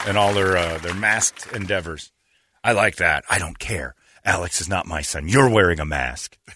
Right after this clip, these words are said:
<laughs> "Okay, Mom. Jeez. Look like an idiot." And they're in masks. Off they go to Thailand. And the fun thing about Toledo's Thailand trip, Flip was here yesterday, a couple other people that find out about it. Nobody says, "Oh, that'll be fun."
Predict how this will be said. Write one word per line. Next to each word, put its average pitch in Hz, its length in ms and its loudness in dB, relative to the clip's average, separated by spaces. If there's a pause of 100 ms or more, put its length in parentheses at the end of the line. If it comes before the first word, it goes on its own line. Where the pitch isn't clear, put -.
<laughs> - 220 -18
"Okay, 120 420 -2
Mom. 82 340 -8
Jeez. 95 500 -12 (320)
Look 131 140 -6
like 95 160 -8
an 78 200 -8
idiot." 95 340 -4 (560)
And 82 80 -14
they're 95 120 -6
in 113 60 -8
masks. 123 460 -8 (1400)
Off 92 240 -2
they 139 140 4
go 139 380 6 (100)
to 85 120 -10
Thailand. 78 640 -8 (260)
And 135 140 0
the 139 40 0
fun 208 240 4
thing 165 160 2
about 110 220 -2
Toledo's 113 340 -2
Thailand 110 380 0
trip, 92 160 -6
Flip - 300 -4
was 113 140 -4
here 110 140 0
yesterday, 101 480 2
a 95 40 -8 (460)
couple 117 280 -2
other 104 140 0
people 101 260 -2
that 98 100 -2
find 92 260 -6
out 92 160 -4
about 82 240 -4
it. - 100 -8
Nobody 160 460 0
says, 127 340 0
"Oh, 170 100 4
that'll 190 220 4
be 147 100 -2
fun." 135 460 0